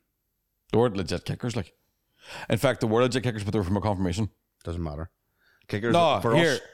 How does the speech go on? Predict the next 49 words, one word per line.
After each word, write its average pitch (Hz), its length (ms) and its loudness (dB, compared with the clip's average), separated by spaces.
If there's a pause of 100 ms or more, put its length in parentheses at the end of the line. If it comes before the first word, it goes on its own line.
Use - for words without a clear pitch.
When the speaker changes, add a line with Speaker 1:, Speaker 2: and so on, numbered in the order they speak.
Speaker 2:
kickers 139 300 0
was 117 220 -2
the, 101 200 0
like, 90 220 -4
the, 92 400 -2
the, 92 240 -2
the 85 200 -4
rich 87 300 -4
people's 101 220 -8
shoes. 110 300 -4 (220)
Speaker 1:
No, 120 160 4
Speaker 2:
Like, 87 80 -2
Speaker 1:
but 90 60 0
Speaker 2:
that's 92 120 -2
Speaker 1:
ki-, 143 80 2
Speaker 2:
the 87 80 -4
Speaker 1:
ki-, 127 120 0
they 135 120 2
were 131 100 2
for 123 160 -4
the, 104 340 0 (300)
they 107 60 0
were 98 60 4
from 101 80 4
a 90 40 2
confirmation, 117 460 0
though. 127 160 0 (180)
Speaker 2:
Doesn't 123 200 -4
matter. 92 440 -4
They 104 80 -10
were 92 60 -8
still 107 300 -2
Speaker 1:
No, 113 260 0
that's, 117 260 -4
that's - 240 -6
working 101 160 -2
class 92 160 -2
Catholic. 117 320 -4
Like 117 80 -4
I 101 40 -4
said, 120 260 -4
give 113 140 -4
the 107 60 -4
money 101 220 -2
to 85 140 -8
the 95 100 0
church. 117 260 0 (800)
Speaker 2:
Right, 90 220 -20
yeah. 87 80 -16